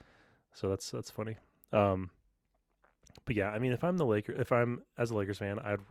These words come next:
I would definitely like to see Sacramento in the first round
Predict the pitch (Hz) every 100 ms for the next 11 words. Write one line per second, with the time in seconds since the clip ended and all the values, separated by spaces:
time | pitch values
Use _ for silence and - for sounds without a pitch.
0 | - 107 110 107 101 - - 95 104 104
1 | 104 _ _ _ _ _ 101 95 98 95
2 | 101 95 98 - _ _ _ _ - 101
3 | - 101 92 98 95 101 - 101 101